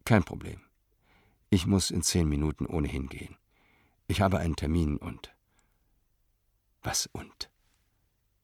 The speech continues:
Er gab noch viel zu viel Trinkgeld. Er schaute ein paar Minuten vor sich hin,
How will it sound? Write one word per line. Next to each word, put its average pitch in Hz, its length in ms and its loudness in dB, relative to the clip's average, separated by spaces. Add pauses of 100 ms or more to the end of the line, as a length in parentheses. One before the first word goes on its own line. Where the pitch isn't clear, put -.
(460)
Er 87 100 0
gab 82 240 0
noch 80 140 0
viel - 220 0
zu - 100 -4
viel 92 180 -8
Trinkgeld. - 560 -6 (1600)
Er - 80 -2
schaute 87 340 2
ein 78 140 0
paar 85 200 0
Minuten 82 420 2
vor 73 180 -4
sich 73 160 -6
hin, 90 300 -2